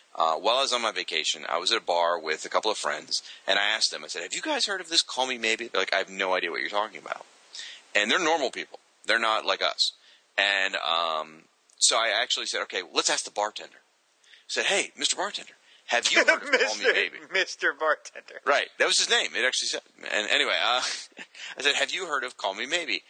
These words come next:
Speaker 1: And him and the other bartender burst out laughing. They got out their cell phones and played a pre-recorded thing they had done of them singing
Speaker 2: See?
Speaker 1: Call Me
Speaker 2: Look at
Speaker 1: Maybe.
Speaker 2: that.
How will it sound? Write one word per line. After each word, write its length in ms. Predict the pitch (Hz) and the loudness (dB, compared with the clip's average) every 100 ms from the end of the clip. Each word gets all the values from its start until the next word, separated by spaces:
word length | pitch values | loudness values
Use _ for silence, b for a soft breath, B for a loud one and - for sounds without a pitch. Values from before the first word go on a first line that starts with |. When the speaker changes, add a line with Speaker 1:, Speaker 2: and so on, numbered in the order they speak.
| b _ | b _
Speaker 1:
And 160 | 120 120 | 0 2
him 240 | 165 220 | 2 2
and 160 | 196 147 | 0 2
the 80 | 131 | 2
other 160 | 170 196 | 2 2
bartender 440 | 120 117 123 117 104 _ | 0 0 -2 -4 -6 _
burst 340 | - 135 - - | 0 2 2 2
out 240 | 110 110 104 | 2 2 2
laughing. 540 | 120 143 - 87 73 90 _ B B _ | 0 0 -4 -8 -8 -12 _ B B _
They 160 | 117 117 _ - | -6 -6 _ 0
got 260 | 135 160 | 2 2
out 240 | 175 160 127 | 0 -2 -2
their 180 | 139 147 | 0 2
cell 380 | - 151 165 | 2 2 0
phones 680 | 226 - 107 87 80 87 - b b - | -2 -4 -2 -2 -6 -6 -6 b b -6
and 160 | 117 | -4
played 480 | - - 165 180 180 | -4 2 2 4 0
a 180 | 113 113 | -2 -4
pre-recorded 1120 | - 139 185 220 208 - - 165 160 139 120 | -6 -2 -2 0 -2 -2 -2 0 2 2 0
thing 340 | - 170 165 | 0 2 2
they 140 | 143 127 | 2 0
had 260 | 123 107 | 0 0
done 260 | - 139 135 | 2 2 2
of 300 | 80 107 95 | 0 -4 -2
them 240 | 123 147 165 | 0 2 2
singing 680 | 147 - - 220 220 143 95 - | 2 2 4 2 2 0 -2 -10
Speaker 2:
See? 320 | - - 165 | -8 -2 2
Speaker 1:
Call 160 | 175 185 | 2 2
Me 40 | |
Speaker 2:
Look 80 | 214 | -2
at 80 | 196 | -2
Speaker 1:
Maybe. 320 | 208 190 170 | 0 0 0
Speaker 2:
that. 300 | 165 151 127 | -2 -2 -4